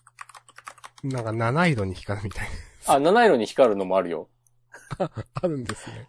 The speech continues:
Speaker 2: なんかすげえピカピカ光るのも、その切り替える中に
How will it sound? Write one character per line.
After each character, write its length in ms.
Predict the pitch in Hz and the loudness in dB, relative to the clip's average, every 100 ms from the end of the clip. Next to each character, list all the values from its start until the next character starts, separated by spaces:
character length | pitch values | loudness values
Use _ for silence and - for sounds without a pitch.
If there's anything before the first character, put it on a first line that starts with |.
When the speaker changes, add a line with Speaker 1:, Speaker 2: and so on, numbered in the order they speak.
| - | 4
Speaker 2:
な 100 | 175 | 6
ん 20 | |
か 120 | 147 | 6
す 160 | - 185 | 4 6
げ 100 | 226 | 8
え 60 | |
ピ 120 | 190 208 | 8 6
カ 120 | 180 | 4
ピ 80 | 151 | 4
カ 100 | 135 | 0
光 320 | - 139 117 | 4 4 4
る 60 | |
の 60 | 98 | 2
も、 200 | 95 90 | -4 -6
そ 100 | 95 | -6
の 160 | 90 92 | -8 -6
切 120 | 113 | -4
り 120 | 113 | -2
替 340 | - 110 107 | 4 6 4
え 40 | 104 _ _ - | 0 _ _ -8
る 220 | 95 - - | -8 -10 -10
中 240 | 101 87 | -6 -4
に 100 | 85 | -4